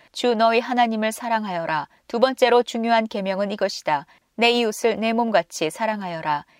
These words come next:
이 계명들보다 더 중요한 계명은 없다. 율법학자가 예수님께 말했습니다. "옳습니다, 선생님.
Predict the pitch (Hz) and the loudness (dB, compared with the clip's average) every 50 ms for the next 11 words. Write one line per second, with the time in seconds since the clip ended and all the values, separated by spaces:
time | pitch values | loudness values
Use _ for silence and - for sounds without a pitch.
0 | _ _ _ - 226 240 226 - 254 226 247 247 233 226 214 196 180 175 175 180 | _ _ _ -4 -4 -2 0 2 2 2 2 2 2 2 2 2 4 2 4 4
1 | 175 175 - 220 208 208 - - - 214 220 220 214 208 208 - 208 185 185 185 | 2 2 2 0 0 0 -2 -4 -6 -4 0 0 0 -2 -2 -6 -6 -6 -6 -6
2 | 180 185 175 160 - _ - 147 143 147 147 _ _ _ _ _ _ - 240 247 | -6 -4 -6 -6 -6 _ -6 -4 -4 -4 -6 _ _ _ _ _ _ -2 0 2
3 | - - 254 254 247 - - - 180 185 - 190 180 190 214 214 - 226 226 220 | 2 2 2 2 -4 -2 4 4 4 6 6 4 2 2 0 -2 -2 -4 -4 -4
4 | 220 - 233 214 185 175 185 190 - - 170 165 160 156 151 151 147 147 - _ | 0 0 0 2 2 2 2 2 -2 -4 -10 -10 -8 -4 -4 -4 -4 -6 -10 _
5 | _ _ _ _ _ - 220 233 - - 247 240 240 226 233 233 226 - 220 208 | _ _ _ _ _ 0 2 2 2 0 -2 0 2 4 2 2 2 2 -4 -4
6 | - 202 175 170 170 156 143 | -4 -4 -4 -4 -6 -8 -10